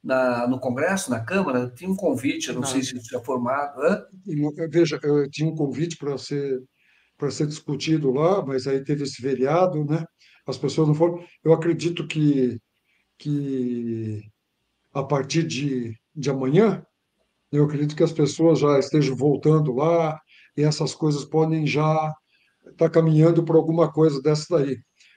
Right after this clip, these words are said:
Speaker 2: Mas, é, o que eu vou te falar é um negócio, eu, eu, eu vou até deixar uma sugestão aqui, vou fazer tudo que for preciso, o que eles precisarem de mim,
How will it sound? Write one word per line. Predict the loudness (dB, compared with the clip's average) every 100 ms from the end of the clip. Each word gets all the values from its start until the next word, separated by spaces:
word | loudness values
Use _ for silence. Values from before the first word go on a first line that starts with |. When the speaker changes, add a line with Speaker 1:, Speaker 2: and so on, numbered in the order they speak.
| -2
Speaker 2:
Mas, | 2 4 4
é, | 4
o | 2 2
que |
eu | 2
vou | 2
te | 2
falar | 4 6
é |
um |
negócio, | 4 4 4 2 -8 _
eu, | -10 -8 -6 -4
eu, | -4 0
eu | 2 4
vou | 4
até | 4
deixar | 4 2 0
uma | 0 -2
sugestão | -4 -2 -2 0 0 0
aqui, | 0 -2 -2 -8 _
vou | -4
fazer | 0 2 4 4 4
tudo | 0 -6
que | -6
for | -4 -2
preciso, | -2 -4 -2 -2
o |
que | -2
eles | -4
precisarem | -6 -4 0 0
de | 0
mim, | -4 -6